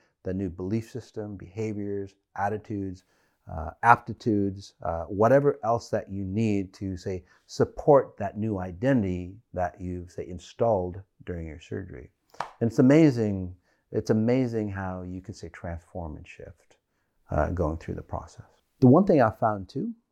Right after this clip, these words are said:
is that with my abilities, a-, and it's not just about surgeries, if you had surgeries in the past,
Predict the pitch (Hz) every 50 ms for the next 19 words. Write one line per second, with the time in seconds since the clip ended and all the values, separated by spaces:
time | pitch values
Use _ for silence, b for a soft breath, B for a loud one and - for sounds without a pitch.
0 | _ _ _ _ _ _ _ 113 113 110 104 107 107 101 101 98 - - _ _
1 | _ _ _ _ _ _ _ _ _ _ - 120 151 160 180 170 151 123 95 85
2 | 95 87 78 82 87 107 131 135 _ _ _ - - - 117 127 131 143 156 147
3 | - 165 156 - 147 - 147 107 101 73 - - - - - 60 - - - -
4 | _ _ _ _ _ _ _ _ _ _ _ _ _ _ _ _ _ - 180 185
5 | - 220 196 185 151 - - - 143 135 135 131 120 107 101 104 90 82 78 -
6 | - - 95 82 - - - _ _